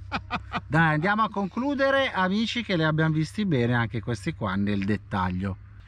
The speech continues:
Speaker 2: Amici, giunge al termine anche la recensione di questo Saga, il Cavaliere di Gemini d'Oro, eh, in versione X, e l'abbiamo anche questa volta paragonato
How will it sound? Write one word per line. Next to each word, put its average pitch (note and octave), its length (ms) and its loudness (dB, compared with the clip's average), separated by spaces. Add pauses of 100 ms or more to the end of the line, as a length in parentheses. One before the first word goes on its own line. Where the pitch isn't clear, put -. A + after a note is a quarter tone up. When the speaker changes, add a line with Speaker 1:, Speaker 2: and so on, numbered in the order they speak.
(100)
Speaker 2:
Amici, D3+ 520 4
giunge F3+ 420 2
al F3 140 4
termine G#3 760 4
anche D#3 380 2
la C#3 220 6
recensione C3+ 960 0
di A2 200 -4
questo B2 640 0
Saga, C3+ 880 2 (400)
il - 80 -20
Cavaliere B2 600 4
di A2+ 180 -4
Gemini A2 540 0
d'Oro, G#2+ 480 2 (500)
eh, G#2 460 0
in A#2+ 120 0
versione E3+ 680 4
X, - 240 -8
e D3+ 60 0
l'abbiamo C3 580 4
anche C3 300 0
questa B2+ 260 -2
volta A2 400 2 (140)
paragonato A2+ 920 2